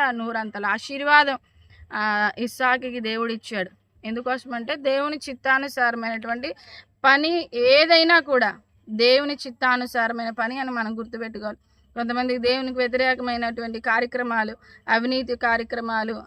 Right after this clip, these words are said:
అక్రమాలు, దోపిడీలు, దౌర్జన్యాలు, దొంగతనాలు, మోసాలు, ఇవన్నీ చేస్తూ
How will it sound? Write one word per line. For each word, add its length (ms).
అక్రమాలు, 720
దోపిడీలు, 760
దౌర్జన్యాలు, 720
దొంగతనాలు, 680
మోసాలు, 540
ఇవన్నీ 360
చేస్తూ 580